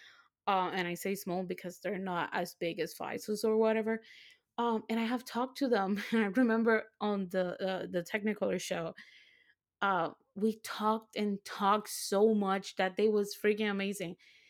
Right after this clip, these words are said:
And at the end, when we were basically <laughs> thrown away from, we were thrown, thrown, uh, out of the venue,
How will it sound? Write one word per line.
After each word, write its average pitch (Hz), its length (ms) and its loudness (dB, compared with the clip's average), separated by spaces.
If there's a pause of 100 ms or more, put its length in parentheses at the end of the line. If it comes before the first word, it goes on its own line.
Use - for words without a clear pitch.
(500)
And 240 420 2 (680)
at 277 320 6
the 277 180 4
end, 240 340 6
when 220 180 6
we 226 80 4
were 240 360 4
basically 233 640 4
<laughs> - 120 -12
thrown 247 540 6 (120)
away 226 340 6 (220)
from, 262 180 6 (440)
we 233 100 -2
were 214 180 6 (120)
thrown, 240 540 6
thrown, 214 560 4 (500)
uh, 175 360 6 (100)
out 180 420 6 (760)
of 190 320 4
the 190 80 -6
venue, 196 520 4